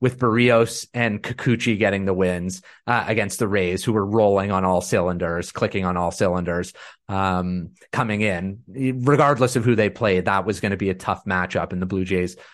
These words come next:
by and large, uh, handled that very effectively, very well. Uh, Dustin, uh, tweeted in, uh, "We are never out of a game ever. No matter what the starter gives us, this lineup looks like, s-, looks like, uh, ones in the past. Uh,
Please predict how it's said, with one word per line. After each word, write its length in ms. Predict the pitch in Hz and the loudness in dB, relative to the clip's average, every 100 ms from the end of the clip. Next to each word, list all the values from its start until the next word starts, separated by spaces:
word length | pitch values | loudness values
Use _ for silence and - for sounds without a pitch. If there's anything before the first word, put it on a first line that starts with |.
| _ - | _ 0
by 180 | 113 110 | 2 2
and 160 | 101 | 0
large, 460 | 98 92 90 85 - - _ | 2 2 2 -2 -12 -20 _
uh, 160 | 95 90 | -2 0
handled 420 | 131 110 95 104 | 0 0 2 0
that 220 | 85 - | 0 -2
very 360 | 107 107 92 90 | -2 2 2 2
effectively, 580 | - 90 - 95 90 90 | 0 -4 -4 -6 -4 -2
very 260 | 95 85 | -2 -2
well. 420 | 87 87 73 90 - - | -2 -2 -4 -8 -14 -8
Uh, 120 | 113 117 | -2 2
Dustin, 640 | 147 147 - 151 120 120 | 2 2 2 0 0 0
uh, 200 | 113 113 | 2 2
tweeted 380 | - 123 110 107 | 2 2 4 4
in, 360 | 107 101 95 _ - _ | 2 0 -4 _ -20 _
uh, 260 | 107 104 101 | -2 2 2
"We 140 | 117 131 | 4 4
are 60 | |
never 240 | 127 165 180 | 4 4 4
out 160 | 151 | 4
of 80 | 143 | 4
a 40 | 131 | 4
game 200 | 123 113 | 2 2
ever. 320 | 117 120 117 | 0 2 2
No 120 | 110 | 2
matter 280 | 110 135 147 | 2 2 2
what 160 | 135 | 2
the 80 | 131 | 0
starter 280 | - 123 120 | 0 0 2
gives 260 | 110 107 120 | 0 2 2
us, 200 | 107 - | 0 0
this 160 | 110 | -4
lineup 320 | 110 110 110 | -2 0 0
looks 320 | 107 107 - 117 | -2 -4 -2 0
like, 200 | 104 - | 0 -2
s-, 200 | - 110 82 | -6 -6 -4
looks 300 | 123 147 - | 0 0 2
like, 300 | 135 120 123 | 2 2 2
uh, 300 | 113 101 101 95 | 2 2 2 0
ones 280 | 117 117 | 0 0
in 60 | 113 | -2
the 80 | 110 | -4
past. 460 | 110 95 92 - - - _ _ - | -2 -2 -2 -8 -20 -20 _ _ -4
Uh, 220 | 98 101 | -2 -2